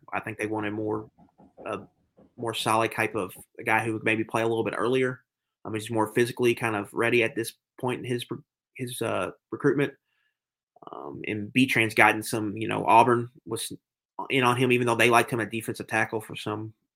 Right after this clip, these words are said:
strange reason. Um, but A and M is really kind of the big, uh, the big battle right there for Kentucky. And if they miss on him, they're gonna need to find probably another tackle prospect somewhere down the line. And if we,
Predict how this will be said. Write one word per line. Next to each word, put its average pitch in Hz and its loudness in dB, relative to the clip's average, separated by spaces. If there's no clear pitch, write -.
strange 113 -4
reason. 113 -2
Um, 107 -6
but 123 6
A 123 10
and 120 8
M 113 4
is 107 0
really 107 4
kind 101 0
of 95 -2
the 98 -2
big, 98 0
uh, 69 -4
the - -8
big 95 -4
battle 64 -2
right 62 -6
there 67 -10
for - -10
Kentucky. 101 -6
And 110 0
if 113 -4
they 127 2
miss 139 4
on 123 2
him, 123 -2
they're 113 -2
gonna 107 -2
need 120 -6
to 104 -2
find 92 -2
probably 90 -2
another 82 -4
tackle - -6
prospect 87 -2
somewhere 104 -2
down 104 2
the 104 -2
line. 107 2
And 107 -4
if 104 -4
we, - -10